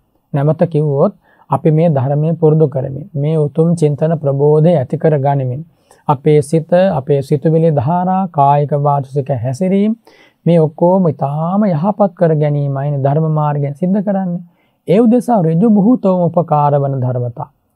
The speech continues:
එපා කියපු දේ තථාගතයන් වහන්සේ නොකරන්නත්, කරන්න කියලා වදාළ දේ සිද්ධ කරන්නත් ඍජුවම උපකාර වන ධර්මතා පහක්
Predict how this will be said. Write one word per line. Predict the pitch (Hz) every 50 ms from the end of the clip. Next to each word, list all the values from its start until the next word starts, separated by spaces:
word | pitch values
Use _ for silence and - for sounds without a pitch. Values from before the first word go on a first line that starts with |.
| _ _ -
එපා | 147 131 135 147 143 147 147 143
කියපු | 143 - 151 147 135 - 156
දේ | 139 135 143 143
තථාගතයන් | 131 151 139 127 - 143 143 143 147 147 143 139 156 143 143 147
වහන්සේ | 143 143 143 135 - 131 123
නොකරන්නත්, | 123 120 - - 160 170 175 180 190 202 226 247 - _ _ _ _ _ _ _ _ -
කරන්න | - 160 165 175 196 208 214 233 240 247 226
කියලා | - 202 170 165 160
වදාළ | 156 147 143 147 147 143 143
දේ | 139 135 147 139
සිද්ධ | - - 208 202 220 165
කරන්නත් | - 147 135 127 123 123 123 127 156 _ _ _ _ _ _ -
ඍජුවම | 160 165 175 185 240 254 254 233
උපකාර | 180 170 180 165 - 160 156 151 151
වන | 151 151 147 143 135 131
ධර්මතා | 127 131 147 180 190 185 165 - 160 156 151
පහක් | 151 - - 151 143 185 190